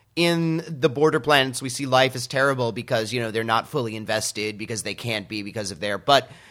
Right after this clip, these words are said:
you know, there are all these, we see on the central planets, it, it almost seems like there is this, it's not quite an Or-, Orwellian surveillance state,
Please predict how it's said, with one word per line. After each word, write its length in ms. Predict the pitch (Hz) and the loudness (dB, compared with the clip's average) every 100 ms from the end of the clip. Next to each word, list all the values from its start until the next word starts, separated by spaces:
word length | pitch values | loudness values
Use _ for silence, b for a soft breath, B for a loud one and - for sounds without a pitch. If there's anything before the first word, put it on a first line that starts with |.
| b | b
you 80 | 151 | 2
know, 120 | 147 | 6
there 140 | 156 | 8
are 80 | 151 | 10
all 180 | 147 147 | 12 10
these, 400 | 135 135 123 - - _ _ - | 6 0 -2 -4 -8 _ _ -4
we 120 | 175 180 | 0 2
see 160 | 190 | 4
on 100 | 165 | 2
the 60 | 147 | 2
central 380 | - 214 - 147 | 2 0 0 -2
planets, 580 | - 143 131 127 - - _ _ _ _ 185 | 0 0 0 -2 -4 -6 _ _ _ _ -4
it, 200 | 196 190 | 2 6
it 100 | 190 | 8
almost 280 | 185 170 | 8 6
seems 220 | - 180 156 | 2 2 2
like 180 | 135 | 2
there 160 | 151 147 | 0 0
is 120 | 139 | -2
this, 320 | 123 131 - - b b b | -4 -4 -4 -6 b b b
it's 200 | 170 - | -6 0
not 260 | 185 185 - | 4 4 2
quite 440 | - 185 208 202 | -4 2 2 2
an 100 | 147 139 | -2 -2
Or-, 220 | 120 110 127 | -4 -6 -4
Orwellian 580 | 127 120 120 120 110 107 | 0 2 2 0 -4 -4
surveillance 600 | 123 113 156 143 104 - | -4 2 4 4 0 -6
state, 340 | - 104 - | -6 -6 -8